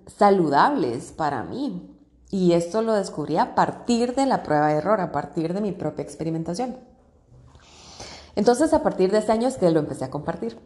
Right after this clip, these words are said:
Entonces, ¿de dónde viene el, el sistema del diseño humano? Fue una persona, eh, un canadiense que se autodenomina como Ra Uru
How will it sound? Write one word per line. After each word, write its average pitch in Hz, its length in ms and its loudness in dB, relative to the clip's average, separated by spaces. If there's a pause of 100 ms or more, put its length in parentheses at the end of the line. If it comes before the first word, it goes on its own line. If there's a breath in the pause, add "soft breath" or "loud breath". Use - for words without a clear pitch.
(160)
Entonces, 185 420 2
¿de 185 80 4
dónde 170 380 2
viene 202 720 -2
el, 147 440 -4
el 151 200 -2
sistema 160 540 -2
del 196 100 -2
diseño 151 400 -4
humano? 208 340 0 (920 loud breath)
Fue - 260 4
una 233 220 2
persona, 185 720 -2
eh, 160 220 2 (160)
un 180 260 0
canadiense 180 720 0
que 175 140 -2
se 147 500 -4
autodenomina 151 1500 -2
como 165 240 0
Ra 156 420 0
Uru 185 340 0